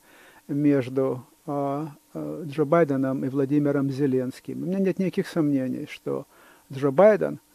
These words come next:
по-прежнему, ровно так же, как и все до него, будет поддерживать курс на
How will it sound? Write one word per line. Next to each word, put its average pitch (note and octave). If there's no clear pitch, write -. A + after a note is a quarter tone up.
по-прежнему, C#3
ровно C#3+
так C#3+
же, B2+
как B2
и C3
все -
до D3+
него, G#3+
будет E3+
поддерживать C3+
курс F3+
на C#3